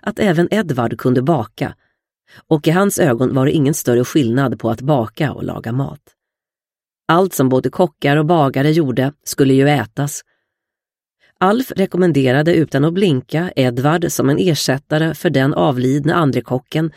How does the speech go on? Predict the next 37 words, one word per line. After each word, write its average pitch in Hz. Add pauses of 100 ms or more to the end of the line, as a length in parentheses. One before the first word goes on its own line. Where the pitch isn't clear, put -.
(380)
och -
eftersom 160
det 165
inte 160
stod 151
en 147
kö 170
av 147
engelsktalande 139
kockar 139
på 156
kajen 127
vid 170
skeppet 120 (420)
blev 208
Edvard 147
tillfrågad 123
om -
han 139
kunde 143
tänka 156
sig 127
att 143
ta -
hyra 147
på 170
Honoria 127 (280)
under 123
några 113
veckor, - (540)
kanske 127
så 151
mycket 151
som 123
ett 120
par 123
månader, 139